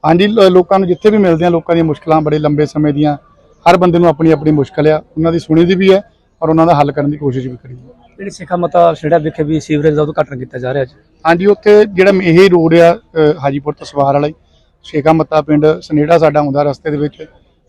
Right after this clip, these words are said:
Speaker 1: ਉੱਥੇ ਨਿਕਾਸੀ ਆ ਜਿਹੜੀ ਸਾਰੀ ਸੜਕ ਦੇ ਉੱਤੇ ਸੀ ਔਰ ਅਸੀਂ ਪਹਿਲਾਂ ਉਹ ਨਿਕਾਸੀ ਦਾ ਹੱਲ ਕਰਵਾ ਕੇ ਸੀਵਰੇਜ ਦਾ ਕੰਮ ਸ਼ੁਰੂ ਕਰ ਰਹੇ ਹਾਂ, ਫਿਰ ਜਿਹੜੀ ਸੜਕ ਹੈ ਉਹ ਬਣਾਵਾਂਗੇ।
Speaker 2: ਤੇ ਕਦੋਂ ਤੱਕ ਰੋਡ ਦਾ ਕੰਮ ਸ਼ੁਰੂ ਹੋ ਜਾਏਗਾ?
Speaker 1: ਇਹ ਇੱਕ ਦੋ ਦਿਨ ਦੇ ਵਿੱਚ ਵਿੱਚ ਇਹਦਾ ਕੰਮ ਸ਼ੁਰੂ ਕਰਕੇ ਨੈਕਸਟ ਮੰਥ ਅਸੀਂ ਇਹਦੇ ਉੱਤੇ ਲੁੱਕ ਦਾ ਕੰਮ ਹੈ ਜਿਹੜਾ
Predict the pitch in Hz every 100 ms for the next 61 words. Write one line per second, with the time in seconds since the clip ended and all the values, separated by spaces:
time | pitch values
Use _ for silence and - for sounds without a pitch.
0 | - 165 - 190 196 _ _ _ _ _
1 | 190 165 175 170 208 196 180 180 180 190
2 | 170 165 180 160 147 123 117 - _ _
3 | _ _ 160 165 156 180 175 196 196 196
4 | 170 151 - 175 180 156 156 160 160 156
5 | 151 156 151 139 151 160 156 160 156 160
6 | 165 160 175 - - - - 180 190 180
7 | 180 156 - 160 143 117 120 - - -
8 | - - 196 220 220 196 190 165 156 156
9 | 147 151 127 131 139 - - _ _ 185
10 | 202 202 208 214 214 214 196 190 196 202
11 | 170 170 180 190 175 151 180 185 - _
12 | - _ 156 175 - 196 180 185 170 175
13 | 175 - 160 165 175 160 - 156 151 147
14 | 147 147 156